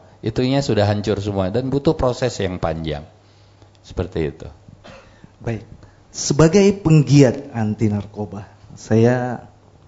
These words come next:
Speaker 2: akan bertanya data kepada Bapak, bukan kepada Pak Idris. <laughs> Eh, seberapa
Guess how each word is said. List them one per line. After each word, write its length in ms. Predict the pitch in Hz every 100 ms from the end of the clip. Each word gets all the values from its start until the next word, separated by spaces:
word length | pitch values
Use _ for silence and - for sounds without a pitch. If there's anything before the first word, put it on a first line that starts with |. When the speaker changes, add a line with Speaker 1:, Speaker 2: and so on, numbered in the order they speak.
| - -
Speaker 2:
akan 320 | 113 120 117
bertanya 320 | 113 117 113
data 400 | 113 123 - 110
kepada 320 | 107 113 104
Bapak, 480 | 104 101 117 - - _ _
bukan 320 | 123 123 117
kepada 560 | 113 110 110 107 98 92 -
Pak 240 | 104 -
Idris. 440 | - 120 165 - - -
<laughs> 240 | 120 - - 214 220 233 226 208 180 -
Eh, 580 | 120 120 120 123 123 117 - - - - - - - _ _ _
seberapa 960 | - - - - - 185 160 175 170